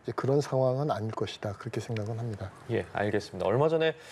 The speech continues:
Speaker 2: 이제 푸틴 대통령이 오 선에 성공하면서 장기 집권 체제가 계속되고 있는데, 집권한 이천 년 이후에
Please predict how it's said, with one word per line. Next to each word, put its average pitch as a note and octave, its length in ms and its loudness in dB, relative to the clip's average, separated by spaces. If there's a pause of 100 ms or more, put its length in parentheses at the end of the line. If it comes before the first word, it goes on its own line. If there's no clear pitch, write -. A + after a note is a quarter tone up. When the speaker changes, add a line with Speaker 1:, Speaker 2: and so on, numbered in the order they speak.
(260)
Speaker 2:
이제 D3 120 2
푸틴 F3+ 340 0
대통령이 D3 560 2
오 A#2 260 0
선에 F3 400 2
성공하면서 A2+ 1000 0
장기 G#2+ 360 -4
집권 G2+ 420 -4
체제가 A2 340 0
계속되고 G2+ 600 0
있는데, F2 400 2 (340)
집권한 F3+ 480 4
이천 F#3 380 -2
년 F#3 200 2
이후에 C3 680 2